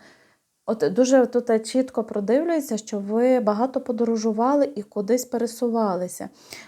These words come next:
Ви були або мандрівником, який дізнавався світ, е, різні нові культури,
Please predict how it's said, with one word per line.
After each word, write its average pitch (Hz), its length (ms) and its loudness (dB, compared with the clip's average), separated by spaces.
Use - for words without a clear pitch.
Ви 254 200 4
були 214 260 2
або 190 260 2
мандрівником, 240 1000 2
який 214 520 0
дізнавався 208 840 -2
світ, 214 500 -4
е, 196 200 -2
різні 214 380 2
нові 208 360 0
культури, 202 720 -2